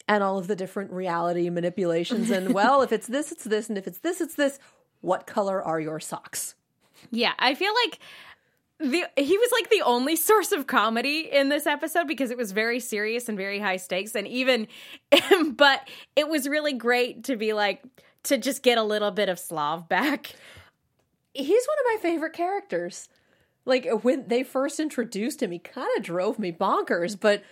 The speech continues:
Speaker 2: In the same way he sh-, drove, uh, Shiro <laughs> bonkers.
Speaker 1: Yeah, there's, there's only so much you can work with all of what happens with him. But again, he's, he's fun. He's a lot of fun. And for him, this is serious.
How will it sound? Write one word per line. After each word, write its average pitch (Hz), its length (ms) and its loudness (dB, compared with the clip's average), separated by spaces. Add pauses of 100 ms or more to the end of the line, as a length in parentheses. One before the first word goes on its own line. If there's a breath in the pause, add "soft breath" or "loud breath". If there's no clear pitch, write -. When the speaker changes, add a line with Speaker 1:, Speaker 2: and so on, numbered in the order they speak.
(140 loud breath)
Speaker 2:
In 285 120 2
the 285 80 2
same 269 260 4
way 233 160 2
he 233 100 -4
sh-, - 140 -10 (180)
drove, 175 360 0
uh, 170 180 4
Shiro 202 440 0 (240)
<laughs> - 200 -6
bonkers. 302 420 4
Speaker 1:
Yeah, 202 600 0
there's, 208 260 0
there's 233 240 2
only 240 280 2
so 233 200 2
much 180 320 0
you 196 100 0
can 180 320 -4
work 165 380 0
with 156 460 -2 (280)
all 185 220 6
of 160 140 0
what 170 160 4
happens 160 420 0
with 165 120 -2
him. 170 140 -2
But 214 160 -2
again, 254 300 0
he's, 247 260 -2 (320 soft breath)
he's 330 360 0 (320)
fun. - 300 -8 (300)
He's 262 220 2
a 262 80 2
lot 240 380 2
of 302 100 -2
fun. 151 480 -2 (420 soft breath)
And 247 160 4
for 247 180 2
him, 262 500 0 (180)
this 196 260 0
is 202 180 0
serious. 156 640 -4